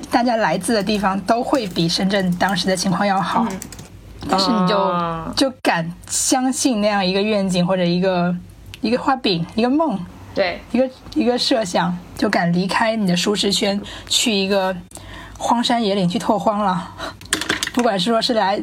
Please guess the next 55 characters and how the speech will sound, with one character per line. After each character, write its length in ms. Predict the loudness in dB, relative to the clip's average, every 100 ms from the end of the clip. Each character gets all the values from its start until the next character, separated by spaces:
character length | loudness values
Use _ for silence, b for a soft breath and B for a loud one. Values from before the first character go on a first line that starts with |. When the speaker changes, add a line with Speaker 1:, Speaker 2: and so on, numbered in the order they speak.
| -6
Speaker 1:
建 180 | -2 0
设 120 | 2
大 200 | 2 2
学 160 | 0 2
还 120 | 0
是 40 | 2
建 160 | 2
设 80 | 2
什 140 | 2
么， 100 | 2
文 200 | 2 2
化 160 | 2 2
也 60 | 2
是 100 | 2
沙 220 | 2 0
漠， 280 | 2 0 0 -4 B
它 80 | -4
尤 120 | 0 0
其 120 | 2
是 40 |
当 220 | 2 0
时 160 | 0 0
吧， 240 | 0 0 -2
可 100 | -2
能 120 | 0
更 120 | 2 2
加 160 | 2
是 240 | 0 -2 -4 B B B B B
敢 140 | 0
想 180 | 2 2
敢 160 | 2 0
拼、 280 | 0 0 0
敢 180 | 0 0
闯 240 | 0 0
敢 180 | 2 0
试 260 | 0 0 2
的 80 |
一 100 | 2
群 220 | 0 2 2
人。 280 | 2 -2 -6 -8
Speaker 2:
对。 220 | -2 -2 -2 -8 B
Speaker 1:
后 160 | B 0
来 160 | 2 0
我 140 | 0
是， 280 | 0 0 2
我 120 | 2
大 180 | 2 0
学 160 | 2
是 80 | 2
在 100 | 2
安 180 | 2 2
徽 200 | 0 2
上 240 | 2 2
的 60 | 2
嘛 180 | 0